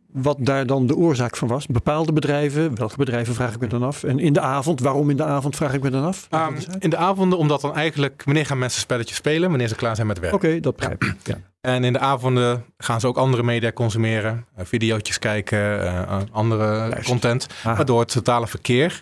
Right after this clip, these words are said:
Speaker 2: in zo'n avond toeneemt.
Speaker 1: Dus die bepaalde bedrijven, dat waren de Netflixen en zo. Van, eh, deze, YouTube, weet ik
Speaker 2: Ja,
Speaker 1: veel.
Speaker 2: dat, dat bestond toen nog niet in, natuurlijk in tweeduizend vier.
Speaker 1: Oh nee, dat is waar.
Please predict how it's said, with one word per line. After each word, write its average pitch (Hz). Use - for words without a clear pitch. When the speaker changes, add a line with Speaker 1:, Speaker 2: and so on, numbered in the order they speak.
Speaker 2:
in 123
zo'n 120
avond 107
toeneemt. 117
Speaker 1:
Dus 120
die 139
bepaalde 143
bedrijven, 131
dat 123
waren 120
de 113
Netflixen 113
en 110
zo. 98
Van, 101
eh, 95
deze, 113
YouTube, 131
weet 120
ik 113
Speaker 2:
Ja, 180
Speaker 1:
veel. -
Speaker 2:
dat, -
dat -
bestond 113
toen 151
nog 147
niet 151
in, -
natuurlijk 147
in 143
tweeduizend 156
vier. 156
Speaker 1:
Oh 214
nee, 143
dat 135
is -
waar. 135